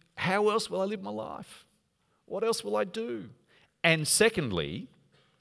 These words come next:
work out a plan for church so that if twenty more people actually volunteered for ministry, you'd know what to do with them.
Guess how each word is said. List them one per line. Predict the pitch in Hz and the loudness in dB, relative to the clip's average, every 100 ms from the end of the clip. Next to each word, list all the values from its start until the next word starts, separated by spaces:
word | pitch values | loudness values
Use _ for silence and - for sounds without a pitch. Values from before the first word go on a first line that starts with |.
| _ - - _ _ - | _ -20 -20 _ _ -2
work | 113 180 214 | 6 6 8
out | 202 | 4
a | 160 | 4
plan | - - 175 220 220 | 2 2 2 2 -2
for | 139 | -6
church | - - 87 80 - - - | -4 -2 -2 -4 -10 -16 -10
so | - 165 | 2 4
that | 165 | 4
if | 156 | 0
twenty | - - 220 220 | -2 -2 0 2
more | 160 139 | 0 0
people | 170 165 131 131 | 0 0 -2 -2
actually | 135 - 117 | -4 -4 -2
volunteered | 143 143 127 143 123 | 0 0 -2 -4 -4
for | 117 | -4
ministry, | 156 190 127 123 | -4 -4 -4 -4
you'd | 160 | -2
know | 156 147 | 0 -2
what | 147 | -2
to | 156 | -4
do | 190 | -4
with | 202 | -4
them. | 107 - | -8 -12